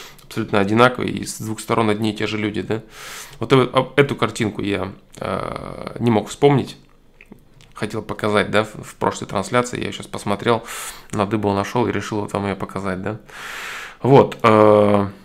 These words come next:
но на самом деле поговорить я хотел слегка о другом. Быть может, это в продолжении этой темы, да, потому что в любом случае все это завязано на взаимодействии людей друг с другом. На взаимодействии людей друг с другом, и если человек, как вот,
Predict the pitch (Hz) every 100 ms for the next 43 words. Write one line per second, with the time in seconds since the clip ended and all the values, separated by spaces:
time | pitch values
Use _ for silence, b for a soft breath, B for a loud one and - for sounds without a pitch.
0 | B - - - - - - - 135 147
1 | 143 220 196 196 185 - 147 143 170 175
2 | 143 139 156 139 - - 135 - 139 120
3 | 131 139 110 95 - - - 120 143 208
4 | 175 - 160 135 123 - 139 151 127 135
5 | 151 131 120 107 104 110 98 92 120 107
6 | - - 107 104 - 107 101 98 B B
7 | - 110 143 147 143 120 - 131 127 107
8 | 113 127 120 107 113 107 107 110 117 131
9 | 131 - 117 117 123 127 117 117 120 165
10 | 113 90 - - - - 104 107 107 120
11 | 131 147 143 135 123 143 123 131 131 208
12 | 247 170 131 - 143 160 165 - - 135
13 | 131 139 143 147 - - -